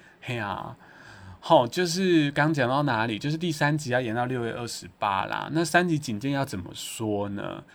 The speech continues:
其实非常的简单，就是Level three alert。Level three alert。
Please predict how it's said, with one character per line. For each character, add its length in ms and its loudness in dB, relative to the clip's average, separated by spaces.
其 160 -8
实 140 -6
非 180 -2
常 160 -2
的 120 -8
简 280 -8
单， 420 -6
就 220 -4
是 240 -6
Level 760 0
three 440 -4
alert。 680 -4
Level 680 2
three 360 -4
alert。 800 -4